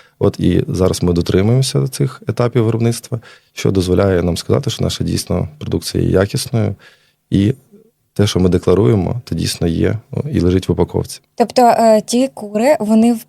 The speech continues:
Speaker 2: прямо вирощуються? Чи ви вже готову продукцію залучаєте?
Speaker 1: Ні, ну, дивіться, як взагалі відбувається. Ми купуємо добове курча, садимо їх в пташник, і на протязі певного періоду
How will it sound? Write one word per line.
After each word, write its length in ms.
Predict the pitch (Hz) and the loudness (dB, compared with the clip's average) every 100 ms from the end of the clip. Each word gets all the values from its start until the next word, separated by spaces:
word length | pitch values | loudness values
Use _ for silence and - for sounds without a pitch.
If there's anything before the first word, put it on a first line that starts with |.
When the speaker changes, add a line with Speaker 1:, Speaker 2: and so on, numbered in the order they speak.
| _ | _
Speaker 2:
прямо 640 | 220 233 254 240 233 233 | 0 4 4 4 4 2
вирощуються? 1160 | 214 233 247 180 - 180 180 - 185 185 - - - - _ _ | 2 4 4 2 -2 -4 -6 -6 -4 -2 -2 -4 -10 -20 _ _
Чи 180 | - 220 | -2 0
ви 140 | 226 | 2
вже 220 | 247 226 | 0 0
готову 400 | 214 240 226 190 | 0 0 2 0
продукцію 680 | 185 185 175 180 - 196 190 | -2 -6 -6 -8 -12 -18 -20
залучаєте? 760 | 185 185 190 - 185 185 _ - - _ | -10 -10 -10 -16 -20 -20 _ -20 -20 _
Speaker 1:
Ні, 100 | 95 | 0
ну, 120 | - 107 | 2 2
дивіться, 320 | 90 82 92 | 0 -4 -4
як 100 | 90 | -4
взагалі 240 | 98 92 | -2 -2
відбувається. 540 | 90 85 85 87 - - | 0 0 -2 -4 -6 -4
Ми 360 | 92 98 95 95 | -2 0 -2 -4
купуємо 460 | - 90 95 90 87 | -10 -4 -2 0 -2
добове 300 | 87 98 87 | 0 2 2
курча, 440 | - 92 113 139 165 _ _ | -2 -4 -2 -2 -6 _ _
садимо 360 | _ - 87 90 | _ -4 -2 -2
їх 100 | 85 | -4
в 40 | |
пташник, 420 | - 131 147 113 107 - - | -4 -4 -2 -6 -8 -8 -2
і 40 | |
на 80 | 92 | 0
протязі 580 | 95 98 82 85 90 90 - | 0 -2 -4 -6 -6 -6 -6
певного 320 | 90 87 87 | -2 0 0
періоду 540 | - 110 143 117 95 | 0 2 2 0 -2